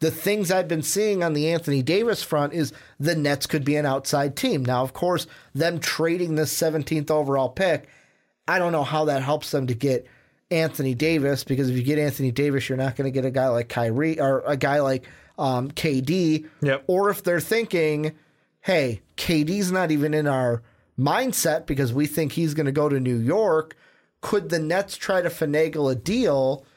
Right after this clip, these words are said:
Speaker 1: to, do they try to bring Anthony Davis over and pair him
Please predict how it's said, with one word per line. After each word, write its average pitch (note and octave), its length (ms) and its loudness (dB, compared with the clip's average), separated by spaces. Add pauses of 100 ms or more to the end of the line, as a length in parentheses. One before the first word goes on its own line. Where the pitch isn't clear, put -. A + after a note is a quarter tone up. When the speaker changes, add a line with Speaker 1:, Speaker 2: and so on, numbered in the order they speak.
(220)
Speaker 1:
to, D3+ 460 0 (320)
do C#3+ 120 2
they D3+ 140 2
try C#3 260 0
to D3+ 80 4
bring E3 440 0 (260)
Anthony E3+ 420 -2
Davis B3 460 0
over B2 320 0
and B2 160 -4
pair C#3+ 240 0
him D#3 420 0